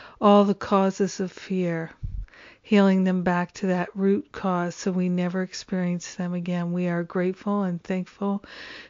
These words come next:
to affirm and recognize our unity and our unity with all of life. We are grateful and thankful that we are willing to heal. We're not willing to suffer anymore. We're willing to heal.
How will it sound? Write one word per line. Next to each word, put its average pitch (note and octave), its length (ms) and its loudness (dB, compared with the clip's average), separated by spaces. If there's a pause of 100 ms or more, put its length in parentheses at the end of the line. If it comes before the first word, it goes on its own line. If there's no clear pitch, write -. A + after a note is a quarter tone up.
to G#3 200 8
affirm G3+ 540 4
and F#3 160 2
recognize F#3 1080 0
our F3 380 0
unity G3 1000 0
and F3 380 -4 (560)
our F3+ 420 2
unity F#3+ 880 2
with F3+ 320 -2 (140)
all F#3+ 500 0
of F3+ 260 -6
life. E3+ 520 -4
We G3 140 4
are F3+ 140 2
grateful F#3+ 640 0
and F3+ 180 -2
thankful G3 500 -4
that F3 300 0 (460)
we G#3+ 160 8
are G3+ 160 8
willing G3+ 540 6
to - 180 -4
heal. F3+ 580 2
We're F3+ 440 2
not G3 440 0
willing F#3+ 460 2
to - 140 -12
suffer G#3+ 500 -2
anymore. F3 540 -2
We're E3+ 240 0
willing F#3+ 480 0
to F3 100 -8
heal. - 720 -4